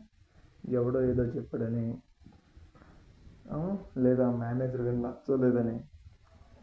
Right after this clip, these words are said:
లేదా ఇంకేదైనా రీజన్ ఎవడో రెచ్చగొట్టాడని, ఇవన్నీ కాదు. నీ గురించి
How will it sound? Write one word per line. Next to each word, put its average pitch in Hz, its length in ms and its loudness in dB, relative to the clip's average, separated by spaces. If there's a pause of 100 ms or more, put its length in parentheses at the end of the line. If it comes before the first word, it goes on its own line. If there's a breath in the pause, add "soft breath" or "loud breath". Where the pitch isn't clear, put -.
(320)
లేదా 127 300 2
ఇంకేదైనా 165 600 0
రీజన్ 131 360 2
ఎవడో 123 300 0
రెచ్చగొట్టాడని, 123 800 2 (420)
ఇవన్నీ 160 340 -2
కాదు. 139 400 -4 (1160)
నీ 139 520 -2
గురించి 185 340 0